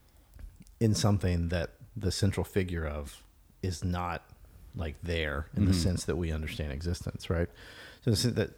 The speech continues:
Speaker 1: so that, that figure of the Christ is not, like, there's nothing there.
Speaker 2: Mm-hmm.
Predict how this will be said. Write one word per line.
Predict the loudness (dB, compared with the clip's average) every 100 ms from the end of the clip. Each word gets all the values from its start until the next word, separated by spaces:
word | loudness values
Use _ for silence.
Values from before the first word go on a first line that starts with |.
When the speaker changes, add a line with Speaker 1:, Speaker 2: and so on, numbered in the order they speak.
| -14
Speaker 1:
so | -4 0
that, | 0 -2 -4
that | -2
figure | 0 2 2 0
of | -2 -4
the | -4
Christ | 2 4 4 2
is | 0
not, | 0 0 0 -6 -12 -20 -20 -20 -20 -20 -20 -20 -20 _ _ -4
like, | -4 -4 -18 -20 -20 -20 -20 -10 0
there's | 2 4
nothing | 4 2 4
there. | 4 4 -2 -2 2
Speaker 2:
Mm-hmm. | 4 2